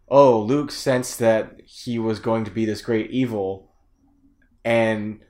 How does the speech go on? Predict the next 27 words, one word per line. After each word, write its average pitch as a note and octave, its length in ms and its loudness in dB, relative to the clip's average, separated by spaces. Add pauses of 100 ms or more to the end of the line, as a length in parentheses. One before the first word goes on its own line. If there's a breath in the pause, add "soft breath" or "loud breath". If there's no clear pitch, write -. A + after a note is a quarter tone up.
(260)
thought A#2 260 2
about G#2 380 -4
killing B2+ 300 -2
him G2+ 140 -8
and G#2+ 100 -4
almost A2 340 -4
did, A2+ 300 2
and A2+ 180 -2
therefore A2 880 2 (160 loud breath)
he B2 160 2
is A2 100 2
now G#2+ 300 2
evil A2+ 280 2
and G2 120 -2
becomes A2+ 340 2
that G#2 200 2
evil A2 260 0
that G#2 260 -6
Luke A#2 300 -2
was G#2+ 120 0
afraid B2+ 360 4
of. G2 340 -4 (520 soft breath)
It's - 120 -12
like, G#2 400 0 (1120)
nah, A#2 760 6 (240)
like, A2+ 440 2 (240)
he, B2+ 440 -4